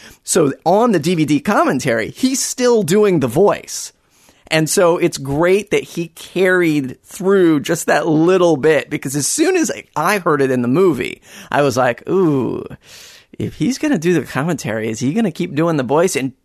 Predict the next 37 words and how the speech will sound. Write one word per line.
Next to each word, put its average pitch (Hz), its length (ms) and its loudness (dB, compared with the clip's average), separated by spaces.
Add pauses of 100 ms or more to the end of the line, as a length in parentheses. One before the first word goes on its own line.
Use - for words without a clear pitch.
dang 226 260 2
it 240 100 2
all, 240 260 4
if - 60 -4
he 208 260 2
ain't, 190 240 0
if 156 160 2
he 175 100 2
just 170 340 -2
didn't 170 280 0
keep 156 260 -2
going 139 300 2
with 127 160 0
it. - 120 -8
And 120 100 -4
I 143 120 0
totally 160 440 2
dig 127 280 -2
that. 85 280 0 (220)
And 175 140 2
for 226 80 2
those 277 240 4
of 170 100 -2
you 170 200 4
who 160 140 4
saw 165 280 2
this 160 160 0
in 156 80 0
the 135 60 2
movie 160 320 2
theater, 113 520 -2
you 147 220 0
don't 202 300 2
get 165 280 -2
the 127 80 -2
benefit 120 720 -2 (100)
of 117 280 -2